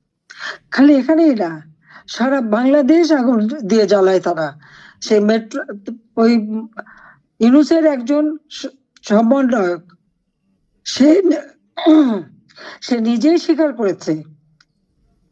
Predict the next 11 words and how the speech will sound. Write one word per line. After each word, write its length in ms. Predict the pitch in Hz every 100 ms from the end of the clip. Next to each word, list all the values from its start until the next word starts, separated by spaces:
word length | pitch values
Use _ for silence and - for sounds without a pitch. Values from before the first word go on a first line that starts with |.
| -
পুলিশ 340 | 254 330 -
হত্যা 580 | 285 294 - - 311 311 - _ _ _ -
এবং 280 | 214 285
মেট্রো 400 | 254 220 220 254
রেলে 180 | 269 285 277
আগুন 400 | 214 214 226 247
না 160 | 233 233
দিলে 280 | 214 240 262
নাকি 240 | 254 240
তাদের 320 | 233 220 220
বিপ্লব 580 | 202 233 226 226 202 165